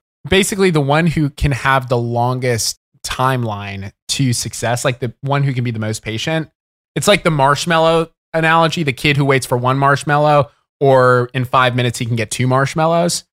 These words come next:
The one that can wait the longest for two marshmallows typically is gonna be the most successful.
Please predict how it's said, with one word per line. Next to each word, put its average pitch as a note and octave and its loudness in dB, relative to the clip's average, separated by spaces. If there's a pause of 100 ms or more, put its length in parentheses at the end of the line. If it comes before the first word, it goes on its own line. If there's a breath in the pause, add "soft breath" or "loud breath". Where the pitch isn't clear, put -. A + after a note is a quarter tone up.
(460)
The D3+ 4
one E3 2
that E3+ 0
can C#3 -2
wait C3+ 0
the B2 2
longest A#2+ 0
for A#2 -2
two B2+ 0
marshmallows E3 2
typically C#3 -2
is A#2 -4
gonna A2+ -6
be A2 -6
the G#2+ -8
most G#2 -6
successful. - -10